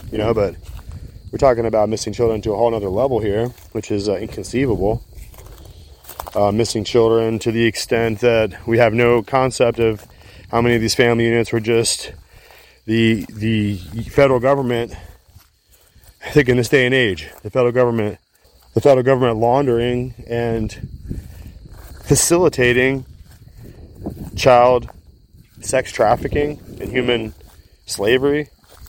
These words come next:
just human trafficking, it, it, it, it just becoming part of the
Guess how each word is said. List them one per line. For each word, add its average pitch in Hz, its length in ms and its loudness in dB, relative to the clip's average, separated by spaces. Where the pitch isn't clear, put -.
just - 160 0
human 123 200 2
trafficking, 113 600 2
it, 101 100 -8
it, 110 400 -6
it, 117 480 -8
it 101 320 -12
just 120 240 -2
becoming 120 320 0
part 117 220 4
of 107 120 0
the 110 280 2